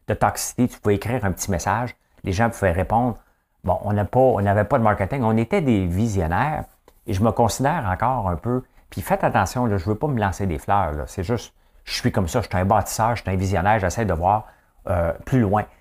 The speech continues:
Regardez, même dans le sirop d'érable, quand on s'est lancé, là, qui envoyait des gallons de sirop d'érable, euh, par, par, euh, cour-, euh, courrier, comme on l'a fait au début ? Peu de gens. Ben, regardez l'entreprise. J'ai fait ça, je vous ai convaincu que c'était possible.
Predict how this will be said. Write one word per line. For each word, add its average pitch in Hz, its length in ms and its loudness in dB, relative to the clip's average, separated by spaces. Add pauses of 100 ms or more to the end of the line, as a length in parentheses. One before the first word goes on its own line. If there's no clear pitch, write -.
(180)
Regardez, 180 320 4
même 185 220 2
dans 151 100 4
le 113 60 2
sirop 117 260 -2
d'érable, 117 380 -2
quand 135 200 -2
on 104 60 -2
s'est 98 140 -4
lancé, 90 340 -4
là, 107 100 -4
qui 196 320 -4
envoyait 95 320 0
des 98 120 -2
gallons 90 260 -2
de 110 80 -8
sirop 80 220 -6
d'érable, 82 380 -2 (680)
euh, 78 60 -2
par, 82 380 -2
par, 73 400 0
euh, 67 640 -2
cour-, 82 260 -6
euh, 69 280 -8
courrier, 92 460 -4 (360)
comme 92 180 -2
on 92 60 0
l'a 85 140 -2
fait 127 200 0
au 95 60 -2
début ? 92 360 -4 (100)
Peu 107 160 0
de 90 60 -2
gens. 113 240 2
Ben, 78 140 -2
regardez 92 300 0
l'entreprise. 92 680 -4 (120)
J'ai 80 140 -8
fait 92 200 -4
ça, 175 220 -2
je 98 100 -10
vous 90 100 -4
ai 85 40 -6
convaincu 104 840 0
que - 80 -10
c'était 87 140 -2
possible. 147 380 -2